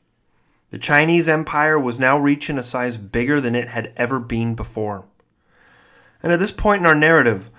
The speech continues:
the Arab Caliphate was exploding out of the deserts and was conquering all of the Persian Empire and most of the Roman Empire, bringing the Arab conquerors right into contact with the Western Turkic tribes.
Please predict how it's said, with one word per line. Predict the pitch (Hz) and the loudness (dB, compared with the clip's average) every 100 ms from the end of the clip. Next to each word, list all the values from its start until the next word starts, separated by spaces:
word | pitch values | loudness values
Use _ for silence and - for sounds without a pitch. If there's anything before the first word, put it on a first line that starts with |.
| - - _ _ | -20 -20 _ _
the | 156 | -4
Arab | 151 170 180 | 0 2 0
Caliphate | 180 - 147 156 165 175 175 | -6 -2 0 0 -4 -6 -6
was | 123 120 | -10 -8
exploding | 120 - - - 143 151 170 170 | -8 -8 -10 -6 0 2 4 4
out | 160 | 4
of | 151 | 2
the | |
deserts | 127 131 123 123 127 - - - - - | 0 2 2 0 -6 -10 -14 -20 -16 -4
and | 123 | -2
was | 123 | -2
conquering | 123 - 151 151 - 156 143 - | -6 -4 -2 -2 -4 -4 -4 -2
all | 139 139 143 | 2 2 2
of | 147 | 0
the | 139 | -4
Persian | 120 - 131 123 113 | -8 -4 -4 -2 -4
Empire | 113 117 98 92 95 | -4 -6 -10 -10 -14
and | - 117 113 | -10 -6 0
most | 127 143 139 139 | 4 4 2 -4
of | |
the | 120 | -2
Roman | 117 117 110 | 0 0 -2
Empire, | 104 101 - 101 104 98 _ _ _ _ | -6 -10 -10 -10 -10 -14 _ _ _ _
bringing | 123 143 156 | 2 4 6
the | 151 | 4
Arab | 139 143 139 | 6 4 4
conquerors | - 143 135 139 139 139 139 | -2 0 0 0 -2 -2 -6
right | 143 107 123 139 | -8 -2 0 2
into | 139 | 0
contact | 139 139 123 123 131 120 120 | -4 -4 -4 -4 -4 -6 -6
with | 120 | -12
the | 117 | -10
Western | 110 113 - 113 110 | -6 -6 -4 -6 -8
Turkic | - 110 110 110 - | -8 -8 -8 -16 -8
tribes. | 113 98 98 - | -6 -4 -6 -12